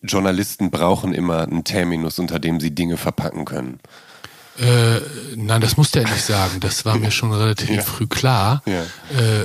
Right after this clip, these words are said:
Speaker 2: ähm, ne? Es,
Speaker 1: Ja.
Speaker 2: sie, am Anfang war es schade, häufiger in Interviews so darauf angesprochen zu werden,
Speaker 1: Ja.
Speaker 2: weil man dachte, es ist so viel mehr.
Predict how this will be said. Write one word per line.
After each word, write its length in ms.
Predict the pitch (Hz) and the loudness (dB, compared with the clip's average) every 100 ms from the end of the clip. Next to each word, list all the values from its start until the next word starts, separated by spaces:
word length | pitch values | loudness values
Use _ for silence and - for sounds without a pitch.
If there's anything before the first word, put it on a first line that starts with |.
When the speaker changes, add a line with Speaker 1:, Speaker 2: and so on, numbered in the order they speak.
| 104 | -2
Speaker 2:
ähm, 680 | 107 104 117 98 95 85 98 _ _ _ - | -6 -8 -12 -16 -20 -20 -20 _ _ _ -8
ne? 260 | 107 127 139 _ _ _ _ _ _ _ _ _ - | -2 -2 -2 _ _ _ _ _ _ _ _ _ -2
Es, 120 | 107 139 | 2 4
Speaker 1:
Ja. 0 | |
Speaker 2:
sie, 160 | 135 160 | 4 6
am 100 | 160 | 4
Anfang 260 | 175 165 | 4 4
war 140 | 143 135 | 4 4
es 100 | - | 2
schade, 400 | - 131 175 117 | 2 4 4 4
häufiger 380 | 120 - 110 113 | 2 2 0 0
in 80 | |
Interviews 500 | 107 127 110 117 - - - - - | 0 0 0 0 -4 -8 -12 -12 -8
so 120 | - | -6
darauf 260 | 120 113 113 | -2 -2 -2
angesprochen 580 | 120 120 98 80 - 120 | -4 -4 -4 -4 -4 -2
zu 180 | - 110 | -2 0
werden, 140 | 110 | 2
Speaker 1:
Ja. 100 | 98 | 4
Speaker 2:
weil 80 | 113 | 2
man 160 | 113 | 2
dachte, 240 | 113 113 110 | 2 0 0
es 140 | - | 0
ist 160 | 117 - | -2 2
so 100 | 123 | 2
viel 320 | - 117 104 | 2 0 -2
mehr. 420 | 104 139 131 - | 0 2 2 0